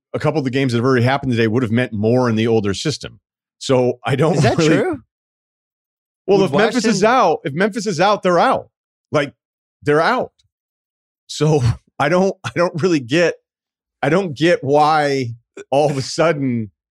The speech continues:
Speaker 1: like, "Oh my God, like, this, this Memphis Golden State game, this is, this has so much on the line now with this new system." <laughs> You're like,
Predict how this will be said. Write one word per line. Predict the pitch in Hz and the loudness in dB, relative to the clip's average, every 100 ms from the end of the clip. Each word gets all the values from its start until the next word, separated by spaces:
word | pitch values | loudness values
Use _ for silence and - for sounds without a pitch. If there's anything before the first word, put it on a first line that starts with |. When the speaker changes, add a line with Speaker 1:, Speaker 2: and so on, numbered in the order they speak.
| _ - | _ -2
Speaker 1:
like, | 135 120 - | 0 0 0
"Oh | 180 | 0
my | 185 117 | 2 0
God, | 110 156 147 113 127 | -2 0 0 -2 -4
like, | 139 120 | -4 -4
this, | 147 139 - | -2 -4 -4
this | 160 120 | -6 -4
Memphis | 147 156 196 151 123 | -2 -2 -2 -2 -2
Golden | 147 143 117 | 0 0 -2
State | - 175 202 | -2 2 2
game, | - 131 110 | 0 -4 -2
this | 156 - | -4 -4
is, | 139 113 | -8 -8
this | 170 156 | -8 -4
has | 180 135 | -4 -4
so | - 185 180 | -4 0 2
much | 170 131 - - _ _ - | 2 -2 -6 -12 _ _ -2
on | 175 165 | -2 0
the | |
line | 139 123 196 220 | 0 2 2 2
now | 147 123 | 2 0
with | 127 120 | 0 0
this | 120 | -2
new | 139 | -2
system." | 120 - 226 - 139 | -2 0 -2 0 -4
<laughs> | 113 | -2
You're | 147 | 0
like, | 139 | 0